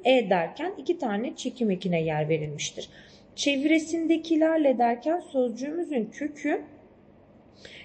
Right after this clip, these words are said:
çevirmekten çevre olur arkadaşlar.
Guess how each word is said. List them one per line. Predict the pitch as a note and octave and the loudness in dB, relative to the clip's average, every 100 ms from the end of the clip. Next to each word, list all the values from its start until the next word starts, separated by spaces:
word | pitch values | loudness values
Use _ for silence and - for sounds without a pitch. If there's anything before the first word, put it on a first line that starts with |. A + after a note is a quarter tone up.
| - | -8
çevirmekten | - A#3+ A3+ B3+ B3+ B3+ - - E4 C#4+ | 2 4 6 4 2 -2 -2 -2 0 -2
çevre | - - G3 E3 D#3+ | -4 0 2 2 2
olur | E3+ E3 | 2 0
arkadaşlar. | D#3 E3 F3 D#3+ D#3+ - D#3 | -2 -2 -2 -2 -2 -4 -6